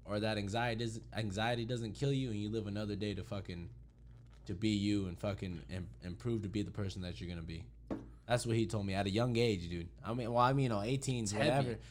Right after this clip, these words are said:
Speaker 1: It's heavy as fuck. At eighteen, especially when I'm still trying to figure out
Speaker 2: Oh, you said eighteen?
Speaker 1: It, well, this was about, this is about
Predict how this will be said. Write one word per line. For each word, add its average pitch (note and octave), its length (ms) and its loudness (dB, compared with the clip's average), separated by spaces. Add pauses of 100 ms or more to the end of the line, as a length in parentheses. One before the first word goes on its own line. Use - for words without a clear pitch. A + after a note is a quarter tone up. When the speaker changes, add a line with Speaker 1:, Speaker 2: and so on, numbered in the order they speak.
(160)
Speaker 1:
It's G#2+ 200 -2
heavy C#3+ 300 6
as C3+ 120 4
fuck. D#3 300 4
At A2+ 100 4
eighteen, D3+ 480 4
especially D#3 420 0
when D3 100 2
I'm C#3+ 80 0
still D#3 180 0
trying D3 160 0
to C#3 40 -2
figure D#3 240 0
out - 60 -2 (100)
Speaker 2:
Oh, A3 80 8
you F#3 120 6
said D3+ 180 4
eighteen? F3 440 4
Speaker 1:
It, C3 180 -2
well, D#3 140 6
this G3 220 2
was F3 120 2
about, C3+ 440 8
this D3 160 -2
is D3 80 -4
about C3 320 4